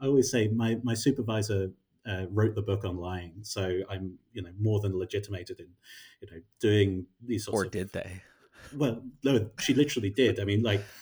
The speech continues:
Speaker 1: she wrote a book about lying in analytic philosophy. It's very good. You should go
Speaker 2: Uh-huh.
Speaker 1: read it. Jenny Saul.
Speaker 2: Is it pro, is it pro or anti?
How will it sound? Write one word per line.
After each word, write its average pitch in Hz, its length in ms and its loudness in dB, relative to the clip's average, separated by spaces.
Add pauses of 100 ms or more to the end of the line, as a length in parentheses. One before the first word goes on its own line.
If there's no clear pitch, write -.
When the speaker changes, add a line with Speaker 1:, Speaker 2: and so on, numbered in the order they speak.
(120)
Speaker 1:
she 110 280 0
wrote 123 160 4
a 110 40 -2
book 107 220 2
about 104 320 -2
lying 98 320 0
in 104 320 -2
analytic 95 420 -2
philosophy. 95 360 -4
It's 98 160 -8
very 92 160 0
good. 90 220 -4
You 92 80 -6
should 101 200 -12
go 98 80 -2
Speaker 2:
Uh-huh. 92 120 0
Speaker 1:
read 90 160 0
it. 95 140 -4
Jenny 98 220 2
Saul. 90 400 -2
Speaker 2:
Is 104 80 2
it 104 120 -2
pro, 107 320 2
is 123 100 2
it 120 120 0
pro 117 200 6
or 104 140 4
anti? 92 380 -4